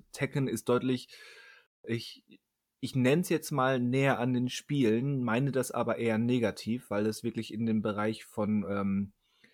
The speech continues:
ja, von billigem Fanservice, ähm, geht und weil sie nicht erkennen, dass gewisse Dinge eben beim Mediumwechsel verändert werden sollten. Das merkt man am Charakterdesign,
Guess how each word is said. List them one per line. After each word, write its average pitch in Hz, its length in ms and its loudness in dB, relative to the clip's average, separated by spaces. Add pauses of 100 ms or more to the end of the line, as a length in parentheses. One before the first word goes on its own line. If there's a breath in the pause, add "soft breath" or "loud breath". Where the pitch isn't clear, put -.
(360)
ja, 101 320 2
von 101 420 -6
billigem 110 380 -2
Fanservice, 143 920 -2
ähm, 135 440 0
geht 131 360 0
und 127 240 -2
weil 123 160 4
sie 127 80 -4
nicht 127 140 -4
erkennen, 123 400 -2
dass 113 160 -4
gewisse 110 360 -2
Dinge 113 320 0
eben 110 280 0
beim 107 180 2
Mediumwechsel 107 800 0
verändert 110 340 -8
werden 107 440 -2
sollten. 101 800 -2 (460 soft breath)
Das 110 200 0
merkt 120 220 4
man 113 100 2
am 107 160 -2
Charakterdesign, 139 1040 0